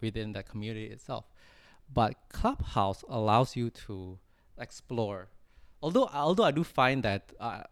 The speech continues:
finding rooms is a bit hard, finding clubs is a lot, communities is a lot easy, easier. And then, but then, like, I like how they allow you to explore communities and join them, and join these communities without,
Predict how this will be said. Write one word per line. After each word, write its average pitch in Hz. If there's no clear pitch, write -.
finding 139
rooms 127
is -
a 123
bit 123
hard, 143
finding 139
clubs 135
is 113
a 113
lot, 110
communities 120
is 107
a 113
lot 110
easy, 104
easier. 113
And 113
then, 117
but 117
then, 151
like, 123
I 131
like 220
how 170
they 113
allow 120
you 117
to 101
explore 127
communities 120
and 117
join 127
them, 95
and 120
join 127
these 120
communities 110
without, 104